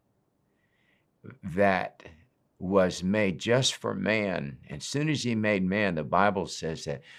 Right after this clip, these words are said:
that God put man in that garden, and he said, "This is yours." And when you read the scriptures, the fellowship between God and Adam was in that garden. That was a special place, but it,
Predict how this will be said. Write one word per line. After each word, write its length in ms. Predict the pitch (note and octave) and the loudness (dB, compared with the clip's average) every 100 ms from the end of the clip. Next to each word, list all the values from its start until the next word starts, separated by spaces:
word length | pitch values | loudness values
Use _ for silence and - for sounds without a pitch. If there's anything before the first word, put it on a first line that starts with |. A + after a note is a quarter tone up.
| - | -10
that 240 | E2 C#2 C#2 | -6 -6 -2
God 400 | F#2 F2+ F2+ - | 4 4 2 -4
put 260 | G2+ - | -6 -4
man 400 | E2 D#2+ E2 D#2 | -4 -2 0 -2
in 300 | C2 G2 F#2 | -4 -6 -6
that 260 | D2 C#2 - | -6 -8 -8
garden, 720 | F#2 E2+ F#2 D2+ C2+ B1 A#1+ - _ _ _ _ | -4 0 0 -2 -10 -12 -16 -20 _ _ _ _
and 100 | C#2 | -14
he 60 | D2 | -12
said, 320 | - F2 C#2+ | -8 -8 -6
"This 240 | F2 E2 D#2+ | -8 -8 -10
is 180 | C2+ | -8
yours." 480 | F2+ F#2+ F2+ D2 - - - - - | 0 4 4 0 -8 -18 -20 -18 -10
And 140 | D2 | -6
when 120 | D2+ | -4
you 160 | D#2 D2 | -4 -2
read 260 | E2+ A#2+ | 0 0
the 80 | A2+ | -2
scriptures, 920 | - - E2 D#2 - D2 C2 - - - _ _ _ _ | -8 -6 -6 -6 -8 -8 -8 -12 -16 -20 _ _ _ _
the 100 | D2+ | -14
fellowship 880 | - - G#2+ A#2+ A2+ F#2 - C#2+ - | -10 4 8 8 6 2 -4 -4 -4
between 520 | D#2 - - F2 D#2 | -12 -12 -8 -6 -6
God 420 | C#2+ E2 F2+ F2+ | -2 2 4 4
and 140 | D#2 D2+ | 0 -2
Adam 420 | E2+ F#2 F2 D2+ | 0 2 0 -2
was 220 | C#2+ C2+ | -8 -8
in 120 | D#2 | -8
that 220 | - - | -10 -12
garden. 440 | - E2+ E2 E2 - _ _ _ _ _ _ _ - | -6 -2 -2 -4 -14 _ _ _ _ _ _ _ 0
That 240 | F#2+ G#2 | 2 4
was 240 | G2 F2+ | 2 -2
a 100 | E2+ | -6
special 520 | D#2+ - F#2+ F2+ F#2+ E2 | -8 -2 0 0 -4 -6
place, 420 | - G#2 D#2+ C2+ | -2 0 0 -4
but 200 | F#2 G2+ | -4 -2
it, 180 | A2 | -2